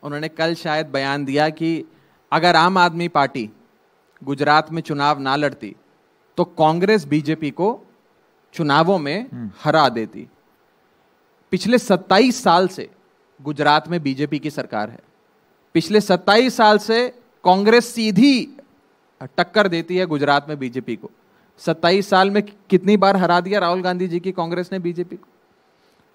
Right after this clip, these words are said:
Speaker 1: आज गुजरात के चुनाव में बीजेपी को मेहनत करनी पड़ी,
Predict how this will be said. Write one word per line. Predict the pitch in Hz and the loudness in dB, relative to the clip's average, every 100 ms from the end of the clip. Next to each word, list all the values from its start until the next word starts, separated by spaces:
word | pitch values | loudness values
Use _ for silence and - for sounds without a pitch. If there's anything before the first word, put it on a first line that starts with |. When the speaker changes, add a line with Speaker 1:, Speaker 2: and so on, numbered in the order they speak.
| _ - | _ 2
Speaker 1:
आज | 175 226 226 151 - _ | 4 4 2 -2 -16 _
गुजरात | 139 151 139 151 170 196 | -10 -4 0 4 4 2
के | - 202 | -2 -6
चुनाव | 196 165 156 185 165 | -4 -2 0 0 -2
में | 139 101 _ _ _ _ _ _ _ _ _ 135 131 | -12 -14 _ _ _ _ _ _ _ _ _ -10 -2
बीजेपी | 185 165 214 220 214 | 0 4 2 2 -4
को | 170 110 _ _ _ _ _ _ _ _ _ _ | -6 -8 _ _ _ _ _ _ _ _ _ _
मेहनत | 147 165 175 180 208 214 | -4 0 4 6 4 2
करनी | 208 190 185 | -2 0 -4
पड़ी, | 170 123 | -6 -8